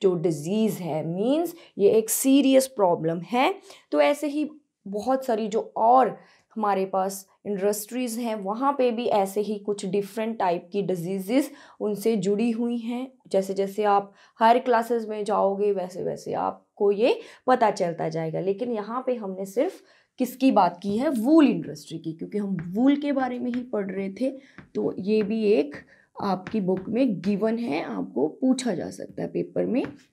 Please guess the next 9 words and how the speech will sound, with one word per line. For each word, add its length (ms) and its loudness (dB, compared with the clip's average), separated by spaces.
सॉर्टर 480 4
डिजीज 480 4
के 200 -6
बारे 300 -4
में। 200 -8
ब्लड 340 8
की 120 -10
डिजीज 460 -8
है, 220 -12